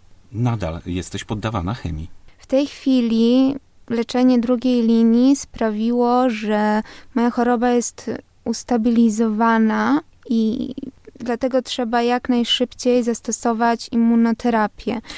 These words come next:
Speaker 1: W przeciągu trzech miesięcy.
Speaker 2: Tak, to byłby najlepszy czas,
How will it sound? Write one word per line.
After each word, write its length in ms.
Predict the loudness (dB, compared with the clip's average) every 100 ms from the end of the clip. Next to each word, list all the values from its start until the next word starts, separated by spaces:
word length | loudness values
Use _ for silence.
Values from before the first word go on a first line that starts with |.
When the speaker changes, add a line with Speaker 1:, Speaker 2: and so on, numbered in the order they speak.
| -16
Speaker 1:
W 40 |
przeciągu 420 | -8 -6 -4 -4 -4
trzech 280 | -6 -4
miesięcy. 480 | -6 -4 -6 -6 -10 -8
Speaker 2:
Tak, 440 | -2 -2 -2 -8 -18 -8
to 280 | -2 -2 -2 -4
byłby 300 | -2 -2 2
najlepszy 520 | 2 2 0 -2 -6 -2
czas, 440 | -2 -2 -4